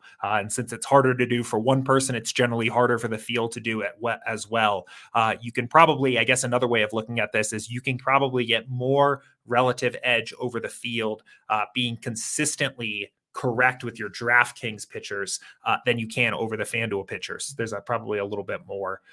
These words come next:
uh, room to work, um, there. So, you know, um,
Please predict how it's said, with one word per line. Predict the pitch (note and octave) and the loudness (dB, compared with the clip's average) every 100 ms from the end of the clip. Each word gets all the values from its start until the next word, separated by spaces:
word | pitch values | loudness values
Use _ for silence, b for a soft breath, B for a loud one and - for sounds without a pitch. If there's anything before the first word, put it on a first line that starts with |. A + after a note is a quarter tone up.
| b - | b -2
uh, | G2+ A2 | -2 -2
room | G#2+ G2 | -8 -6
to | |
work, | F#2 F#2 - - b b - | -4 -4 -6 -18 b b -2
um, | G2 E2+ - - _ _ - | -2 -2 -8 -20 _ _ -2
there. | G2 - - _ - | -2 -2 -12 _ -12
So, | - A2+ F#2+ F2+ - _ _ _ _ _ _ _ _ - - _ _ | -2 0 0 -4 -10 _ _ _ _ _ _ _ _ -14 -14 _ _
you | B2 | -6
know, | G#2 - _ _ _ _ _ _ _ - | -4 -6 _ _ _ _ _ _ _ 0
um, | A2+ G2+ F2 D2+ G#2+ | 2 4 0 -6 -12